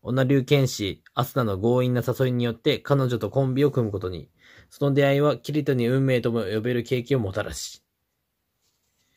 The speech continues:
という感じでございます。でも本当にね、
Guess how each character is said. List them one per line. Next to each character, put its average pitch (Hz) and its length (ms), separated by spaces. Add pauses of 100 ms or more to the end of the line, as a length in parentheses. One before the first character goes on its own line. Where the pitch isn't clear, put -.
(480)
と 165 160
い 156 100
う 151 120
感 123 240
じ 107 120
で 101 60
ご 92 140
ざ 87 100
い 80 80
ま 71 140
す。 - 260 (1000)
で 95 80
も 82 80
本 117 180
当 123 80
に 120 80
ね、 95 340